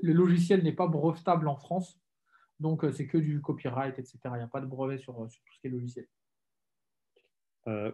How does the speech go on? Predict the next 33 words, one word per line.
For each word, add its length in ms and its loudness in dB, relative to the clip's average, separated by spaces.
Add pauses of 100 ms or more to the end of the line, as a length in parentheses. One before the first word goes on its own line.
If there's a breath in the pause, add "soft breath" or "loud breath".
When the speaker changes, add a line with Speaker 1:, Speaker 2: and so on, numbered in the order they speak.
(140)
Speaker 2:
comment 320 8
trouver 280 6
le 120 6
juste 240 2
équilibre 640 2
pour 140 -4
que 100 -2
l'investisseur 720 2
ne 80 4
s'approprie 580 0
pas, 380 0 (480)
euh, 320 -4
le 120 -4
projet 300 0
à 80 4
lui 160 -4
seul ? 160 -10 (680)
Speaker 1:
Donc 140 -2
ça, 120 4
c'est 100 2
intéressant. 580 4
Ben, 120 4
il 20 6
y 40 4
a 40 0
ce 80 -10
qu'on 140 -4
appelle 240 0
le 120 2
pacte 240 -6
d'associés. 480 -6
Donc, 260 -12
euh, 380 -10